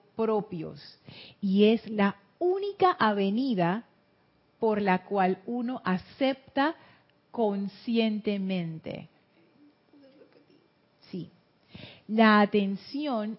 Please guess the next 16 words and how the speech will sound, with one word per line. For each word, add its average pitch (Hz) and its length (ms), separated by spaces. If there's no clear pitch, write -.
es - 200
una 233 320
puerta 269 880
abierta 175 1200
a 202 120
la 190 180
conciencia 220 800
individual 196 760
y 196 120
mundo 175 400
propios, 202 680
y 190 240
es 202 200
la 202 260
única 320 640
avenida 185 880